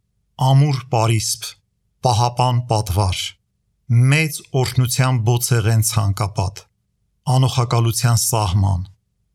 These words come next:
Այս ողբերգության մատյանի խոստովանական աղոթքներում բարությամբ հիշիր նաև մարդկային ազգի մեր թշնամիներին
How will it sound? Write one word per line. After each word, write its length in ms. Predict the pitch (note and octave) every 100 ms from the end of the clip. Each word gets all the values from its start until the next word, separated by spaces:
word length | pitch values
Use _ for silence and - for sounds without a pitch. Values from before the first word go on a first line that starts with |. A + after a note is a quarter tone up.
| _ _ _ -
Այս 300 | B2+ D3 C#3
ողբերգության 840 | A2+ B2 - A#2+ G2+ A#2 - B2 A#2+
մատյանի 480 | A2+ A2+ A2+ A#2
խոստովանական 880 | G2 A#2+ - B2 A2+ A2+ A2 A2 A#2+
աղոթքներում 840 | C#3 G#2+ G#2 A2+ - A2+ A2 C3 C3+ C#3 _ _ _ A#2
բարությամբ 720 | A2 B2 C3 C3+ - D#3 C#3+
հիշիր 460 | C3+ B2 - D3+ B2
նաև 500 | B2 B2 B2+ B2+ - _ _
մարդկային 680 | A#2+ A#2+ A#2 - A#2+ B2 B2+
ազգի 380 | A2 G#2+ A2
մեր 220 | A2+ A2 A2+
թշնամիներին 920 | - - A#2+ A2 G#2+ G#2+ G2+ F#2+